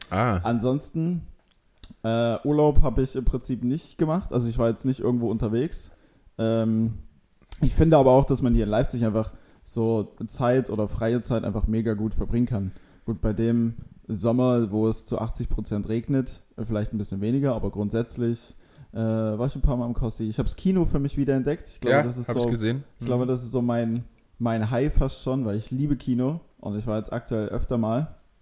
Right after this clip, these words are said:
Speaker 2: Ähm,
Speaker 1: Okay.
Speaker 2: weil's auch wieder geile Filme gab. Und
Speaker 1: Alleine, oder?
Speaker 2: Nee, nee.
Speaker 1: Nee.
Speaker 2: Mit, <laughs> dann schon, dann schon mit jemandem.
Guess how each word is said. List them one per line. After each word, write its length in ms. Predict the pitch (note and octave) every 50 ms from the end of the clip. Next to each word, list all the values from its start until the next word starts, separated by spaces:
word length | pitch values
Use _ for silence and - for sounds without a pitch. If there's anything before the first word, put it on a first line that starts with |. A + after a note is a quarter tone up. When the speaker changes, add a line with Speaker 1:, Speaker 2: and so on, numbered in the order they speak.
| _ _ _ _ _ _ - - - -
Speaker 2:
Ähm, 280 | - G#2 G2 G2 F#2+ F#2+
Speaker 1:
Okay. 280 | F#2+ F#2+ G2 F#2 G#2 A#2 B2 - - _ - - - - - -
Speaker 2:
weil's 180 | A2+ G2+ - A2+
auch 100 | G#2 A2+
wieder 180 | A2+ G#2 G2+
geile 260 | F#2 G#2+ G2+ G#2 G#2
Filme 280 | - - A#2+ A#2 A#2+ B2
gab. 340 | A#2 A#2+ A#2+ C3 C3 - - - - - - - - - - - _ - - - -
Und 560 | G2 G#2 G#2 G#2 G#2 G#2 G2+ G2+ G2+ G2+ G2 - - - - - -
Speaker 1:
Alleine, 500 | F#2+ G2+ F#2 F#2 A#2+ D#3+ F#3+ G3 F#3+ C#3+
oder? 280 | G#2 F#2+ F#2 F#2 F#2+ F#2 - - - - - - - _ -
Speaker 2:
Nee, 200 | - A2+ B2 C3
nee. 280 | B2+ B2 B2 A2+ F#2+ F2+ F2
Speaker 1:
Nee. 160 | E2 D#2+ E2+ -
Speaker 2:
Mit, 240 | A2 A2 A#2 A2+ -
<laughs> 1160 | C#3+ D3 - - - - A3+ - - A#3 A3 D#3+ - F3+ E3 C3+ - - - C#3+ - - -
dann 180 | - B2+ D3+ D#3
schon, 360 | - - D3+ C#3 C#3 C3+ A#2+
dann 200 | - C3 C#3+ D3
schon 140 | - C#3 C3
mit 120 | B2+ B2 A2+
jemandem. 420 | B2 B2 B2 A#2+ G#2+ F#2+ G2 F#2